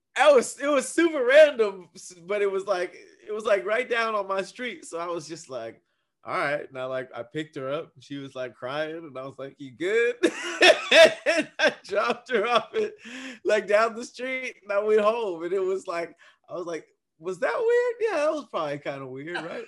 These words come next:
But it wasn't, like, it was never, like, no heart-wrenching, like, "Oh,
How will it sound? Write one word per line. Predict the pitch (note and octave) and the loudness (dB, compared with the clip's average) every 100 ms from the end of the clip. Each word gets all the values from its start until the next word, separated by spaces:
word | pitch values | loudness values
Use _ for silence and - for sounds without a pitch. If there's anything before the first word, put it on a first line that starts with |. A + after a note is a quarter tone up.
| F3 | -12
But | G3 | -10
it | G#3 | -8
wasn't, | A#3+ A3+ G#3+ | -8 -8 -8
like, | G3 D#3+ - _ _ _ _ | -8 -8 -10 _ _ _ _
it | - | -6
was | G#3 | -4
never, | G3+ B3+ G#3+ G#3+ G3+ G3+ | -2 -4 -4 -6 -6 -4
like, | F#3 D#3 | -6 -4
no | G3+ F3 | -4 -4
heart-wrenching, | D#3 A3+ A#3 C#3+ E3 D#3 - D3+ | -2 -2 -2 -4 -8 -8 -12 -12
like, | C3+ A#2 - | -12 -16 -18
"Oh, | E3 E3 C#3 B2 A2 F2+ F#2 | -16 -12 -10 -10 -10 -12 -14